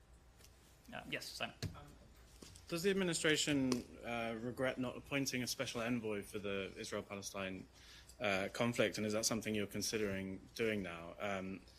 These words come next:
Speaker 2: and you mentioned these discussions you're having, uh, and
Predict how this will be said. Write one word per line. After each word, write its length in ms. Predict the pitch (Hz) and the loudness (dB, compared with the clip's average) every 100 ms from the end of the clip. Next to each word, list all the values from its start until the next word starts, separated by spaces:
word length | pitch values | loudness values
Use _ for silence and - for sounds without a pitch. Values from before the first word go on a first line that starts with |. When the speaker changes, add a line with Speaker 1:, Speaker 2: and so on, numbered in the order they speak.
| - - | -10 2
Speaker 2:
and 80 | 120 | 6
you 80 | 123 | 8
mentioned 340 | 123 - 120 | 8 8 6
these 120 | 110 | 4
discussions 520 | - - 117 - 113 | 2 2 2 2 0
you're 120 | 104 101 | -2 0
having, 520 | 127 113 101 98 98 | 2 2 -2 -4 -6
uh, 440 | 104 101 101 101 95 92 98 - 117 | -4 -2 0 0 -2 -6 -18 -10 -4
and 380 | 107 98 95 | -2 -4 -8